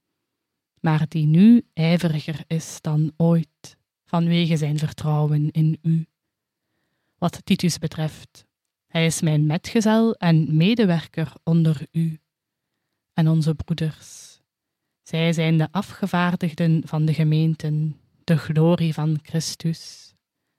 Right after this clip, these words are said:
Laat hun ten overstaan van de andere gemeenten zien dat u hen lief hebt en dat wij terecht trots op u zijn.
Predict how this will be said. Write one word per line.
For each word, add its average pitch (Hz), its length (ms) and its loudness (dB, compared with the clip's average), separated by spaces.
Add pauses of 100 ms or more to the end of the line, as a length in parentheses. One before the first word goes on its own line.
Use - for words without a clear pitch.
(420)
Laat 165 280 -2
hun 165 180 2
ten 156 240 -2
overstaan 208 800 2
van 175 220 4
de 156 120 2
andere 220 420 2
gemeenten 220 840 2
zien 226 500 4 (320)
dat - 300 -8
u 233 200 2
hen 160 300 4
lief - 320 -2
hebt - 520 -14 (460)
en 180 140 4
dat 160 200 0
wij 156 220 -4
terecht - 720 -8
trots - 520 -8
op - 240 -6 (100)
u 165 120 2
zijn. 156 760 -2